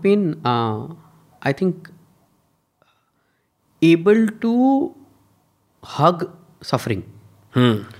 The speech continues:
Speaker 1: Able to, मतलब सफरिंग को, यदि आप सफरिंग के साथ मिल जाओ, आप, अ, सफरिंग, सफरिंग को गले लगा लो, तो, तो I think, I think, अ,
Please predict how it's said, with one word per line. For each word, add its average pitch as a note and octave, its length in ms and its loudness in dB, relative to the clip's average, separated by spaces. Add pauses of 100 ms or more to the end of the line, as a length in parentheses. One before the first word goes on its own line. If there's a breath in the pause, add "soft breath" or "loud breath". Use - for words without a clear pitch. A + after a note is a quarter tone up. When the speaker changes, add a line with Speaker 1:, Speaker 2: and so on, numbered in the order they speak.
(140)
Speaker 1:
Able D#3+ 340 4
to, F#3+ 260 4 (420)
मतलब D3 520 -2 (440)
सफरिंग G3 520 -2
को, G3 580 0
यदि C#3+ 260 0
आप C3+ 220 -2
सफरिंग D#3+ 520 0 (120)
के D#3 100 2
साथ C#3 280 2 (2500 soft breath)
मिल C#3 220 4
जाओ, G2 280 2 (220)
आप, G#2+ 380 -8
अ, G#2 280 -2
सफरिंग, B2+ 520 2
सफरिंग C3+ 400 0
को C#3 80 4
गले A#2 200 4
लगा G2+ 220 2
लो, F#2 160 -6 (640)
तो, G#2+ 480 0
तो A#2 180 2
I A2+ 40 -2
think, A#2+ 260 -2
I A2 140 -2
think, A#2 320 -2
अ, G2+ 320 -2